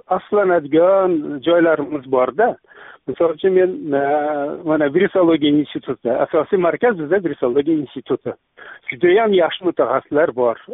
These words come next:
hamma tomoni yaxshi. Lekin ma'lumot olish umuman mumkin emas.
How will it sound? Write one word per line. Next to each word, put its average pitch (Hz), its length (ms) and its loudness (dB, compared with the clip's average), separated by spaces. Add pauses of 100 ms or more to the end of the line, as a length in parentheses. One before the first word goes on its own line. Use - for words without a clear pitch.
hamma 175 240 0
tomoni 156 400 0
yaxshi. 127 420 -4
Lekin 165 420 0 (380)
ma'lumot 226 560 2
olish 202 320 2
umuman 165 380 0
mumkin 143 340 -6
emas. 104 220 -8